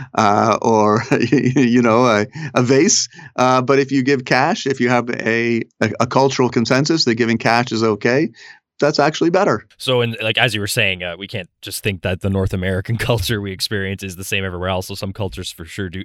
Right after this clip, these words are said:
Speaker 2: do give cash. So, so maybe in a weird way, there is more of a disincentive to not give a gift in North America. But as you said, in other places, it's culturally normal.
Speaker 1: Yeah, we need some, uh, we need some good cultural appropriation,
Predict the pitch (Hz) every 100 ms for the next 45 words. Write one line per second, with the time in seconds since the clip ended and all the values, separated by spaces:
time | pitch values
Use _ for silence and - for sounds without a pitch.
0 | - 87 92 90 78 - 90 92 - 101
1 | - - 127 151 156 113 110 117 98 104
2 | 98 98 95 98 95 90 85 - 104 98
3 | 98 95 - 87 98 98 104 92 82 78
4 | 82 - 85 82 80 82 80 - 87 90
5 | 92 87 90 107 92 - - 95 131 165
6 | 107 90 90 95 87 - 78 87 95 90
7 | 87 101 92 175 151 156 175 170 185 160
8 | 147 139 131 160 185 190 180 143 202 -
9 | 160 139 151 127 117 127 117 113 101 95
10 | -